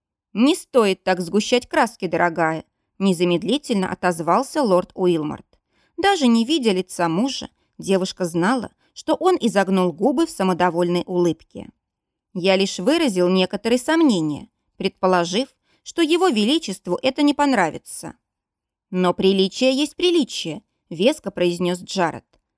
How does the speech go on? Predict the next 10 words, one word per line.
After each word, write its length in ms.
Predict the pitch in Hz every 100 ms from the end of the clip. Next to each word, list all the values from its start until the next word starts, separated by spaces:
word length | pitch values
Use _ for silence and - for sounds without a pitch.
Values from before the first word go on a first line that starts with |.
| _
«Репутация 720 | - 175 - - 196 202 - 240
Элеоноры». 720 | 269 285 339 320 180 147 - _ _ _ _ _ _ _ _ _ _ _ _ _ -
«Насколько 640 | 180 196 - 220 220 233
мне 240 | 226 233
известно, 500 | 240 294 427 - - - _
не 180 | - 330
пострадала. 720 | 320 320 302 302 202 160 156 - _ _ _ -
Даже 340 | 359 370 349
более 340 | 269 233 180
того, 420 | 170 180 170 165